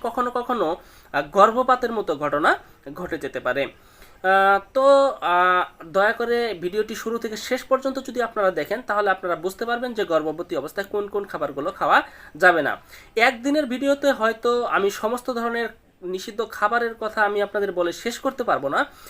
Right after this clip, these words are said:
কারণ তাহলে ভিডিওটি অনেক বড় হয়ে যাবে। আপনারা যদি সমস্ত খাবারের কথা জানতে চান, তা বা বাকি খাবারের নামগুলো জানতে চান,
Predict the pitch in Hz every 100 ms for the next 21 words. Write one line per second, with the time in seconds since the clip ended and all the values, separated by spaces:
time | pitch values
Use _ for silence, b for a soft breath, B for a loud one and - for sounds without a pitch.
0 | B - 214 226 214 208 220 190 196 202
1 | 220 160 190 302 196 165 185 175 143 131
2 | 147 147 131 B B 180 226 262 277 285
3 | 269 220 262 277 - - 240 247 240 -
4 | 240 240 240 240 196 214 214 208 - 185
5 | 175 170 185 233 - 160 262 B B -
6 | 160 165 160 160 165 170 185 247 240 -
7 | 208 208 202 190 160 190 180 175 170 165
8 | 208 285